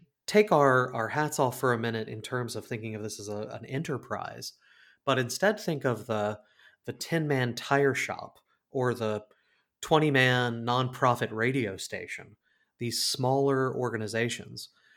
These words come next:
where, uh, the likelihood of them, I mean, I, I don't, we'll, we'll talk about what your target market is, Kathy, but,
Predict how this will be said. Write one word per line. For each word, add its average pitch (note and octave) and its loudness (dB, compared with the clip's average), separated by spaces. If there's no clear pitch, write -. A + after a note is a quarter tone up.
where, G#2+ 0
uh, G2+ -8
the C3 -2
likelihood D3 6
of B2 -2
them, B2+ -2
I C3 -12
mean, A2 -2
I, B2+ 6
I - 8
don't, A#2+ 2
we'll, C3+ 4
we'll B2+ 0
talk D3+ 8
about A2+ 0
what A2 -6
your C#3 4
target A2 -2
market G#2+ -6
is, A#2 -8
Kathy, A2+ -10
but, - -14